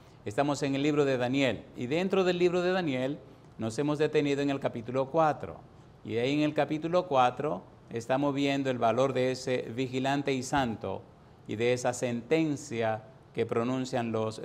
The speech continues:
vigilantes sobre Nabucodonosor. Y estamos tocando derecho legal espiritual, que no es nada más y nada menos que la manera como Dios gobierna su creación en el universo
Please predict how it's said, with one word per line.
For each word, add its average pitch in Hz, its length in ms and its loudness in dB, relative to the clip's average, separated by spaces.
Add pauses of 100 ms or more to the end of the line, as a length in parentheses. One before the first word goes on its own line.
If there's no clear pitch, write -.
vigilantes 143 960 -4
sobre 147 480 0
Nabucodonosor. 127 920 -2 (500)
Y 110 80 -6
estamos 135 300 -2
tocando 131 540 0
derecho 139 500 0
legal 131 320 0
espiritual, 123 800 0 (460)
que 113 40 -12
no 107 140 -2
es 123 140 -2
nada 127 280 2
más 127 340 -2
y 120 60 -8
nada 123 220 -2
menos 127 480 -4
que 156 340 0 (840)
la 120 180 4
manera 165 460 0
como 151 280 2
Dios 156 280 0
gobierna 131 1000 0
su 135 200 -4
creación 127 520 0
en 127 140 -2
el 123 100 -2
universo 156 600 -4